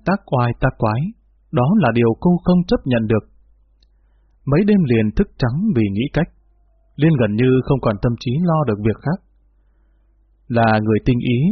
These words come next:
nên mọi thay đổi của cô vợ trẻ, dù nhỏ nhất,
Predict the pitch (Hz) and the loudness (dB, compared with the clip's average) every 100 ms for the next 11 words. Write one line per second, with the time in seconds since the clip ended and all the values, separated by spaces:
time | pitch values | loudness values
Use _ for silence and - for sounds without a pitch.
0 | - _ - 208 185 120 - 190 190 117 | -4 _ 0 2 2 0 0 2 2 2
1 | 107 - 117 107 - 190 143 123 - 127 | 0 0 0 0 0 0 2 -2 -2 -2
2 | 107 101 - _ _ _ - 120 151 147 | -2 -2 -10 _ _ _ -6 0 0 2
3 | 127 104 139 | 0 0 -2